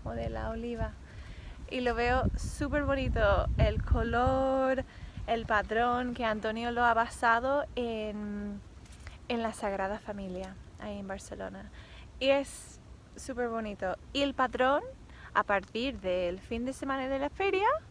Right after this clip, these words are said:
que es el pri-, el cuatro, cinco, seis de noviembre dos mil veintidós, está el patrón gratis en Ravelry. Así que cualquiera lo puede bajar y tejer.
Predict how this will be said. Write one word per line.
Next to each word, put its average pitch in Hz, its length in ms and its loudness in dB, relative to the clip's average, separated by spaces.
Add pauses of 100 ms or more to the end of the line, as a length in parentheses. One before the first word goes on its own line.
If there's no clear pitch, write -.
(120)
que 247 180 -2
es - 160 -6
el 202 480 -2
pri-, - 260 10
el - 760 6
cuatro, 240 380 4
cinco, 269 320 -4
seis 254 460 -4
de 240 120 0
noviembre 240 600 2
dos 185 220 -2
mil 269 420 -2
veintidós, 285 640 2 (560)
está 285 340 4
el 294 100 2
patrón 277 460 2 (140)
gratis 262 1040 4 (160)
en 226 220 -2
Ravelry. 196 600 0 (200)
Así 202 280 -10
que 214 140 -6
cualquiera 247 640 0
lo 262 140 0
puede 247 300 0
bajar 254 560 4
y 226 160 -8
tejer. 196 500 -4